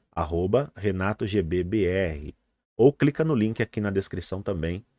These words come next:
que tem meu Instagram. Combinado, gente? Olha, que Deus te abençoe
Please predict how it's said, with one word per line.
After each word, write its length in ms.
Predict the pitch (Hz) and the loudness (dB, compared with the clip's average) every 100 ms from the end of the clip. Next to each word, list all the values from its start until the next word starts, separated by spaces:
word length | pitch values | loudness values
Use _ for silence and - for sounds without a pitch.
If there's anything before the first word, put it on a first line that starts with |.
| _ - | _ -6
que 80 | |
tem 180 | 110 95 | -2 0
meu 160 | 95 90 | 0 -2
Instagram. 480 | 92 - 95 71 65 | -4 -4 -4 -4 -6
Combinado, 500 | 78 78 104 147 120 | -6 -2 4 4 2
gente? 340 | 78 62 - _ _ _ - | -4 -10 -18 _ _ _ 4
Olha, 160 | 120 92 | 4 4
que 100 | 98 | 2
Deus 220 | 120 139 | 2 2
te 60 | |
abençoe 540 | 143 131 - 113 123 | 0 -2 2 4 4